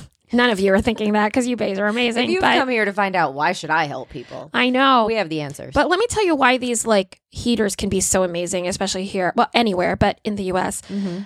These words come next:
Speaker 1: From two thousand to twenty nineteen, nearly five million people died from cold across the world.
Speaker 2: Because they were cold?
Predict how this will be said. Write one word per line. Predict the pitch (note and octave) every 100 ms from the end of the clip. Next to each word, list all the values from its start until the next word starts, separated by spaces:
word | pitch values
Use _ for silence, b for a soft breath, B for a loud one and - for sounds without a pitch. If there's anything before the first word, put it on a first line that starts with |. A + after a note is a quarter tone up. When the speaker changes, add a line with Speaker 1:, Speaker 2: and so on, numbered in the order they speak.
| -
Speaker 1:
From | B3+
two | B3 F4
thousand | F4 E4 D#4+ D4
to |
twenty | C4 - B3+ A#3+
nineteen, | B3 G#3 G3 - F#4 A#3+ F3 G3 B3+ _ _ _ _ _ _ _ _ -
nearly | A#3 B3 A#3+
five | - C4+ C#4
million | C4 B3+ A#3
people | - A3 G3+
died | G3+ F#3+ F#3
from | -
cold | - - D#3 D#3+
across | - F3 -
the | -
world. | - - - - _ _ -
Speaker 2:
Because | F#3+ - E3+ F#3 G3 F#3
they | E3+
were | D#3
cold? | - D#3 D3 D3 F#3+ -